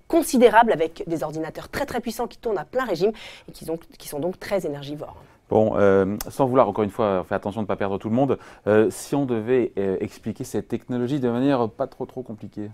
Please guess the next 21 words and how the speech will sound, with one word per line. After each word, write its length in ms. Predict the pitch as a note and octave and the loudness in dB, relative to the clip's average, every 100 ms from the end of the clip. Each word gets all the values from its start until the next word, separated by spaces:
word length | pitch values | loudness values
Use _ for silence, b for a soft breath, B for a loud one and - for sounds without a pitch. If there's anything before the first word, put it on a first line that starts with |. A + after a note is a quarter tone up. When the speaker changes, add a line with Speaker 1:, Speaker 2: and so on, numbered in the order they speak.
| - | -2
Speaker 1:
Alors, 180 | G3 F#3+ | 2 2
on 40 | |
l'a 100 | G3+ | 2
souvent 180 | B3 C4 | 2 2
dit 140 | C4+ | 2
sur 120 | C4 | -2
ce 60 | A#3 | -2
plateau, 240 | A#3+ A#3+ | -2 2
le 100 | D4+ | 2
Bitcoin, 380 | G#3+ G3+ - E4 | 2 0 0 2
en 60 | A#3+ | 2
fait, 180 | G#3+ - | -2 0
il 80 | |
n'est 100 | G3 | 2
contrôlé 380 | F#3+ G#3 - B3+ | 2 0 2 0
par 220 | - F#3+ - | 4 2 4
aucune 320 | C4+ - C4 | 2 4 2
banque, 440 | G#3 B3+ G4 - - - | 4 2 0 -6 -18 -8
aucune 240 | F3 G#3 | -4 0
autorité 360 | F#3 F#3 E3+ E3+ | 0 0 -2 -4
centrale. 520 | - D#3+ - C4 E4+ | -6 -8 2 4 4